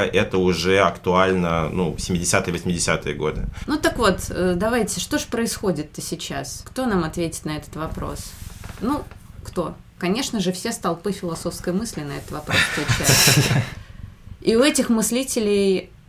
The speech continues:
Speaker 2: мнения разбились на два лагеря. Кто-то говорил о том, что постмодернизм всё ещё с нами, но немножко в изменённом виде, а кто-то вообще говорил,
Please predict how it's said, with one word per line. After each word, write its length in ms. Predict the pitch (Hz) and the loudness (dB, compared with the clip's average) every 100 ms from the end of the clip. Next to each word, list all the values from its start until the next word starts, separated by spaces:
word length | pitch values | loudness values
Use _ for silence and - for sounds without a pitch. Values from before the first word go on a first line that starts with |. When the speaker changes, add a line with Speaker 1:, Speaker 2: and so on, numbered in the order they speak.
| - - | -12 2
Speaker 2:
мнения 440 | 180 208 247 202 | 4 4 4 4
разбились 600 | 170 165 165 214 196 185 | 4 2 0 2 2 2
на 400 | 190 175 170 175 190 | 0 0 0 -4 -8
два 260 | 160 180 | -2 0
лагеря. 560 | 175 160 139 139 151 170 - - - | 0 0 -4 -6 -8 -10 -14 -16 -16
Кто-то 340 | - 208 202 | -2 -2 0
говорил 420 | 170 185 185 175 | 2 4 4 4
о 60 | 165 | 2
том, 240 | - 165 | 0 -2
что 520 | 156 - 165 156 - - | -2 -2 0 0 -2 -6
постмодернизм 960 | - 196 185 185 170 175 185 180 160 151 - - - | 0 2 4 2 4 6 6 6 4 -2 -6 -12 -8
всё 340 | - 220 202 | -4 2 4
ещё 320 | 156 156 170 | 2 0 -2
с 140 | 160 214 | 0 2
нами, 640 | 196 165 160 220 302 302 - - - - - | 2 2 2 0 0 -4 -10 -18 -18 -20 -8
но 160 | 196 208 | -2 0
немножко 480 | 214 208 202 - 190 | 0 0 0 0 0
в 60 | |
изменённом 640 | 185 202 202 202 190 180 180 | 4 4 4 4 6 6 4
виде, 460 | 175 175 160 170 - - - - | 2 0 -2 -6 -10 -18 -16 -12
а 60 | |
кто-то 320 | - 233 254 185 | -8 -6 -4 -2
вообще 420 | 175 175 - 175 | -2 -4 -2 -2
говорил, 540 | 151 156 190 254 302 | -2 -2 -2 -2 -4